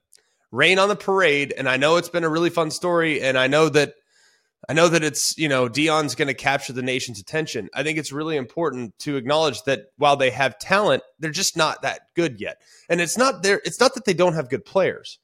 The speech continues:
It's that the offensive line, if you are going to be a high quality outfit in college football, in the N F L, in high school, I don't care. If you're gonna be a high level out, outfit, you have to be good up front. You just have to be. And, and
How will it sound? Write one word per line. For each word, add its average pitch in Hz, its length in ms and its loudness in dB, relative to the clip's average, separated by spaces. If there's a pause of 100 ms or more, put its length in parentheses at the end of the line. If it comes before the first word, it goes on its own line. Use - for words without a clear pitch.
(480)
It's 143 160 -2
that - 180 -4
the 151 120 -2
offensive 147 420 -2
line, 160 240 2 (100)
if 147 180 -10
you 196 240 -2
are 175 140 4
going 165 260 2
to 151 80 -4
be 139 240 -4
a 127 100 -4
high 170 340 0
quality 151 560 -2
outfit 120 480 -6 (840)
in 160 180 0
college 143 260 4
football, 147 520 6
in 110 60 -8
the 92 120 -6
N 110 100 -4
F 127 120 -6
L, 147 340 4
in 120 80 -8
high 165 180 -2
school, 101 340 -6
I 123 100 -2
don't 151 140 -4
care. 113 300 -6 (680)
If 139 220 0
you're 196 200 2
gonna 190 200 2
be 165 200 0
a 127 80 -2
high 175 340 0
level 170 300 4
out, 135 240 2 (680)
outfit, 117 440 -2 (360)
you 131 180 -2
have 139 320 -4
to 139 80 -10
be 120 140 -8
good 110 180 -4
up 92 140 -10
front. 69 200 -16 (200)
You 156 100 -4
just 151 180 -4
have 123 260 -2
to 101 80 -14
be. 80 200 -16 (320)
And, 196 140 0
and 170 260 -8